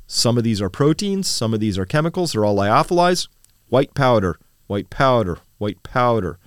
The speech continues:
white powder. Um, so when we compare that to what I showed you way up at the beginning,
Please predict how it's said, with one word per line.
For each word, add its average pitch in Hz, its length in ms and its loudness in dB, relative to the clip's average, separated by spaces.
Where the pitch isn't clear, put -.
white 104 240 -6
powder. 131 560 0
Um, 110 420 0
so 127 460 4
when 123 200 -2
we 123 80 0
compare 180 460 0
that 107 360 0
to 113 580 0
what 110 160 0
I 107 60 2
showed 135 280 0
you 110 100 -2
way 120 180 2
up 113 140 0
at 90 80 -6
the 95 60 -6
beginning, 123 520 -2